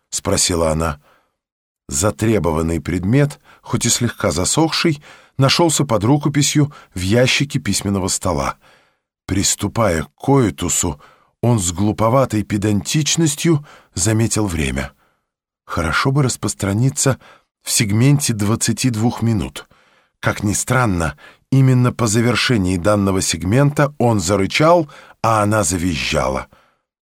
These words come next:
"Фу!" пытался он отдышаться. "Ха, ну и ну!" смеялась она, из-под него вылезая и пружинисто вставая. "Это как же прикажете понять?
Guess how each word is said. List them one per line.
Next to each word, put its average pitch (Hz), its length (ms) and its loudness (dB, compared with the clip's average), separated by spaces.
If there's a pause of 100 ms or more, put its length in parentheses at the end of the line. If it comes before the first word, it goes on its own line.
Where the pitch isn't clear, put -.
(240)
"Фу!" 71 760 -4 (640)
пытался 80 420 -2
он 73 120 -2
отдышаться. 69 760 -4 (460)
"Ха, 143 280 0 (340)
ну 160 240 6
и 220 100 6
ну!" 135 380 4 (260)
смеялась 113 680 2
она, 120 240 2
из-под 101 280 -2
него 107 220 2
вылезая 123 680 2 (260)
и 143 80 0
пружинисто 117 800 0
вставая. 65 580 -2 (1000)
"Это 90 500 0
как 107 220 -2
же 101 100 -2
прикажете 104 520 -2
понять? 110 420 -2